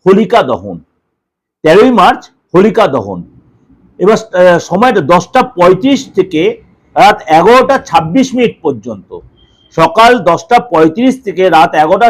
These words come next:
ছাব্বিশ মিনিট পর্যন্ত তেরো তারিখ ভদ্রযোগ থাকবে, অর্থাৎ ভদ্রকাল থাকবে। এই সময় কিন্তু ন্যাড়াপোড়া বা আপনার এই হোলিকা দহন করতে আমরা পড়ব-,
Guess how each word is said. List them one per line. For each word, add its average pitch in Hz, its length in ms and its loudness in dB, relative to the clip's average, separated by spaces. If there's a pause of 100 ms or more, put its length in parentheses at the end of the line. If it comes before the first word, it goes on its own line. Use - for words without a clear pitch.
ছাব্বিশ 156 380 -4
মিনিট 262 280 -4
পর্যন্ত 160 460 -2 (160)
তেরো 165 220 0
তারিখ 180 380 0 (680)
ভদ্রযোগ 190 680 0 (100)
থাকবে, 98 360 -4 (640)
অর্থাৎ 196 240 0 (100)
ভদ্রকাল 160 500 0 (120)
থাকবে। 92 300 -8 (540)
এই 196 160 2
সময় 262 320 0
কিন্তু 156 460 -4 (1160)
ন্যাড়াপোড়া 185 680 2 (540)
বা 180 200 4 (280)
আপনার 190 320 2
এই 151 140 2 (300)
হোলিকা 196 340 2
দহন 170 300 0 (160)
করতে 196 280 -2
আমরা 208 180 0 (120)
পড়ব-, 156 340 -2